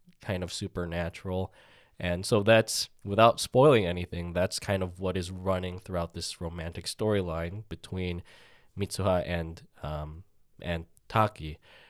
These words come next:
And, yeah, I just thought that it was a unique take on a, a story about romance, which, again,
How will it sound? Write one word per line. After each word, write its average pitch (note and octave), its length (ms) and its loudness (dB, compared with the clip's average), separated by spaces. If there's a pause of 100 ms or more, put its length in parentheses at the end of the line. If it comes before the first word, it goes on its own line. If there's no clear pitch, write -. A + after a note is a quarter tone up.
(260)
And, G#2+ 560 4 (540)
yeah, C3+ 180 8
I A2 100 8
just C#3+ 200 2
thought C#3 200 6
that C#3 200 6 (300)
it C3+ 100 6
was C#3 140 8
a C#3+ 160 8
unique C#3 460 0 (380)
take - 540 0 (220)
on F#2 580 0 (200)
a, F2 560 -2 (280)
a G2 120 -4
story G2 320 2
about E2+ 320 0
romance, F2 580 -4
which, - 420 -10 (320)
again, F#2+ 380 0